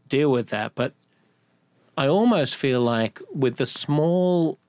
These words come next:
uh, kind of lone wolf attacks like New York was, the correct response from the media would be to essentially ignore it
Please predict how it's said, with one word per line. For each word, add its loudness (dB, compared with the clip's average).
uh, 0
kind -2
of -4
lone 2
wolf 0
attacks -8
like -6
New 0
York -2
was, -6
the -2
correct 0
response -2
from -2
the 2
media 0
would 2
be 0
to 0
essentially -2
ignore 0
it -2